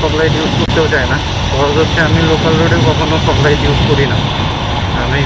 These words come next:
ফগ লাইট ইউজ করি শুধুমাত্র যখন রাস্তায় ট্যুরে যাই, সেই সময়টাই আমি ফগ লাইট ইউজ করি, otherwise আমি কোনো, আহ, ফগ লাইট ইউজ করি না কখনোই। আর আরেকটা বিষয়, যারা আমাদের উত্তরবঙ্গ থেকে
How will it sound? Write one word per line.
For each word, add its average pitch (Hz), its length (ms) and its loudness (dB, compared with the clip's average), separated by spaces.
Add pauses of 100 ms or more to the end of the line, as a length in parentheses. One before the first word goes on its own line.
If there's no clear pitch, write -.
ফগ 156 220 0
লাইট 160 160 0
ইউজ 165 260 -2
করি 160 180 0 (120)
শুধুমাত্র 170 680 0
যখন 165 300 0
রাস্তায় 165 360 -2
ট্যুরে 170 300 0
যাই, 156 220 2 (1040)
সেই 185 240 2
সময়টাই 180 480 0
আমি 160 240 0
ফগ 151 160 0
লাইট 143 160 2
ইউজ 127 280 2
করি, 139 160 2
otherwise 147 460 0
আমি 147 220 0
কোনো, 147 140 -2
আহ, - 1160 -2 (160)
ফগ 143 200 0
লাইট 147 160 2
ইউজ 147 140 -2 (120)
করি 147 200 0
না 117 180 0
কখনোই। 117 420 -2 (800)
আর - 120 -2 (120)
আরেকটা 165 320 -2
বিষয়, 170 340 -2
যারা 143 400 0 (640)
আমাদের 143 280 2
উত্তরবঙ্গ 196 640 2
থেকে 190 560 0